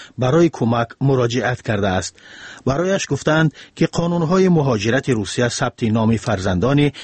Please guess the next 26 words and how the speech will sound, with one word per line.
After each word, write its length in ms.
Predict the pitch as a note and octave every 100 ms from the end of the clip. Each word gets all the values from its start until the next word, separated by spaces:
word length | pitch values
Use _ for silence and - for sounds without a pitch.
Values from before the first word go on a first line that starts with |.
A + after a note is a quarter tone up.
| - C#3
نابالغ 540 | C#3+ C3+ C#3+ E3 F3
مهاجران 680 | D#3+ C3+ A2 F2+ G2+ A2 A2
را 100 | A2
پیش 280 | A2+ F#2
بینی 240 | - G2 G#2+
نمی‌کند 640 | B2 C#3+ G#2 - F#2+ F2 - - - -
و 120 | B2+
در 120 | C3+ C3+
تغییراتی 680 | - D3 C#3+ D#3 F3+ E3
که 220 | D3 D#3 D3+
از 180 | B2 G#2
اول 300 | A2+ B2 C3+
سال 320 | - A2+ A#2
دو 140 | G#2
هزار 300 | G2 G2+ G2
و 60 | F#2+
چهارده 500 | - G2+ F#2+ C3 C#3 - - -
اعتبار 560 | D3+ A#2 B2 A#2+ D#3+
پیدا 340 | - A2+ G2 F2+
کرده 280 | G#2 E2
است، 340 | F2 C3+ E3 - - -
در 120 | - E3+
این 140 | F#3
باره 260 | C3+ A#2 B2
نکته 500 | G#2+ F#2 - F#2+ A2
وجود 420 | G#2 F2 G2+